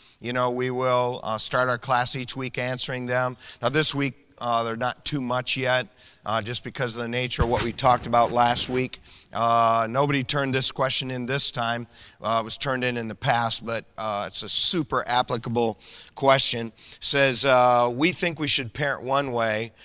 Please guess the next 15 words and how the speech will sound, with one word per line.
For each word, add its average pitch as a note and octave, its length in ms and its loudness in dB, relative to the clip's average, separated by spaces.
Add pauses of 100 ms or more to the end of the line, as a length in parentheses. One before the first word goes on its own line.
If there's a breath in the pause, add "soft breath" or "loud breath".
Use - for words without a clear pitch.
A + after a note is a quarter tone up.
(160 loud breath)
but B2+ 160 -2
my B2+ 220 2
in-laws B2+ 680 -2
think B2 240 -6
we C3 80 -4
should A#2+ 240 -2
do B2 160 -6
differently. A#2 540 -4
What A2+ 180 -4
should A2 200 -2
we A2+ 120 -6
do?" G#2+ 320 -6 (1080 soft breath)
Um, A#2 760 2 (480)
that B2 580 0
depends B2+ 920 -2